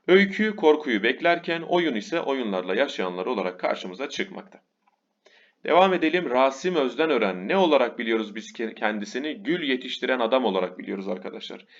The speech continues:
Peki Rasim Özdenören'in odak noktası nedir? Öykülerinde yerli olma sorunudur.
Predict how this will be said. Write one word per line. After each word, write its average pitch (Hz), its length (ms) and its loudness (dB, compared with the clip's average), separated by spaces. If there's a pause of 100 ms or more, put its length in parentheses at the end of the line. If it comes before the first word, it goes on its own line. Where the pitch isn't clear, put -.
(220)
Peki 196 240 2
Rasim 156 380 8
Özdenören'in 151 640 2
odak 170 360 0
noktası 131 420 -6
nedir? 180 340 -2 (360)
Öykülerinde 170 680 2
yerli 147 600 4
olma 147 380 4
sorunudur. - 720 -8